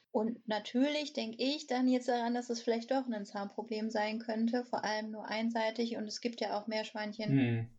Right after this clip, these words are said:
Speaker 1: die trotz Zahnprobleme immer noch gut fressen.
Speaker 2: So, hier, hier steht halt leider nicht in der Nachricht, ähm, das ist halt, ihr, ihr merkt, also die, die jetzt zuhören, ihr merkt, das ist gar nicht so einfach.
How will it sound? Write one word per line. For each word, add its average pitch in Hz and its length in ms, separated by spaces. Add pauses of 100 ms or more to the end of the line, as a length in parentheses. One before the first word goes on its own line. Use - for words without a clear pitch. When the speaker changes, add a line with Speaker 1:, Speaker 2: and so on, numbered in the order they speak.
(120)
Speaker 1:
die 220 480 (220)
trotz - 580
Zahnprobleme 214 720
immer 220 200
noch 208 240
gut 220 140
fressen. 233 680 (320)
Speaker 2:
So, 170 160
hier, 175 240
hier 143 180
steht 156 240
halt 160 140
leider 127 260
nicht 131 260
in 151 120
der 147 100
Nachricht, 143 640
ähm, 117 480
das 120 160
ist 196 160
halt, - 240
ihr, 135 220
ihr 127 100
merkt, 120 680
also 117 220
die, 123 180
die 113 240
jetzt - 260
zuhören, 135 460
ihr 117 80
merkt, 139 240
das 123 100
ist - 160
gar 135 140
nicht 147 180
so 117 120
einfach. 143 560